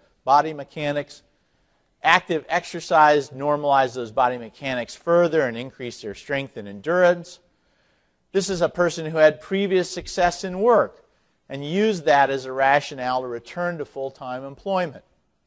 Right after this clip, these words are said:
saying, "I think I can really do this." Their marital stress and financial problems improved with mutual effort because now the person is back online. This is, this is a person who is offline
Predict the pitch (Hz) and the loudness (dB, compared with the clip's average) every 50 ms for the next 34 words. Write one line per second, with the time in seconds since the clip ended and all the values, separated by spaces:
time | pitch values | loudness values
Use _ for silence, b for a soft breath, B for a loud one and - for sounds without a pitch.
0 | _ _ _ - 139 135 131 127 123 127 - _ - 151 160 156 139 127 135 131 | _ _ _ -6 -4 -4 -4 -4 -6 -10 -14 _ -10 -10 -8 -8 -8 -4 -4 -4
1 | 139 - 143 131 123 110 113 120 131 131 139 185 185 175 139 107 92 82 - - | -4 -4 -10 -10 -6 -6 -6 -6 -6 -6 -4 -2 -2 -2 -4 -6 -8 -10 -14 -20
2 | - _ _ _ _ _ _ _ _ _ _ _ _ _ _ _ _ _ _ _ | -20 _ _ _ _ _ _ _ _ _ _ _ _ _ _ _ _ _ _ _
3 | _ _ _ _ _ _ _ - 139 139 139 151 170 185 202 214 202 196 196 - | _ _ _ _ _ _ _ -6 -6 -4 0 4 8 8 8 8 6 4 0 -2
4 | - - 202 180 185 - - 175 151 135 - 135 139 143 156 170 175 - 185 160 | -2 0 2 2 2 2 0 -6 -8 -6 -6 -6 -4 -4 -4 -6 -6 -6 -8 -8
5 | - - 165 160 160 160 160 160 151 135 143 123 113 113 - _ - - 175 175 | 0 4 6 6 6 6 4 0 -8 -8 -10 -12 -12 -12 -16 _ -8 -4 0 2
6 | 185 185 190 190 175 - 131 117 107 120 127 143 151 147 - - 131 123 127 135 | 4 4 4 4 2 -2 -6 -6 -6 -6 -6 -6 -6 -6 -6 -6 -4 -2 2 4
7 | 151 165 - 196 185 165 180 170 180 165 151 170 175 196 220 240 226 214 - - | 4 2 2 -2 -6 -8 -8 -12 -12 -14 -12 -10 -8 -6 -6 -6 -6 -8 -8 -6
8 | 196 185 180 - 185 170 151 135 117 - 165 160 175 180 - 175 175 175 165 151 | -6 -6 -6 -8 -14 -16 -16 -18 -12 -8 -6 -6 -6 -6 -6 -6 -4 -4 -4 -4
9 | 151 156 165 170 175 170 156 127 104 85 87 _ _ _ _ _ _ _ _ _ | -4 -2 -2 -2 -4 -6 -8 -10 -10 -14 -18 _ _ _ _ _ _ _ _ _
10 | _ _ _ _ _ _ - 208 202 - 226 190 - - _ 208 233 233 220 175 | _ _ _ _ _ _ -10 -10 -8 -8 -10 -10 -12 -12 _ -10 -6 -4 -6 -6
11 | - - 202 196 180 - 185 170 165 156 170 165 160 151 143 127 - - _ _ | -4 -2 -2 -2 -2 -4 -8 -12 -10 -8 -4 -2 -2 -2 -2 -4 -6 -14 _ _
12 | _ _ _ _ _ _ - 170 202 202 190 - - 131 120 110 101 95 87 80 | _ _ _ _ _ _ -2 0 2 2 0 -2 -10 -12 -10 -8 -8 -8 -10 -14
13 | 80 71 | -20 _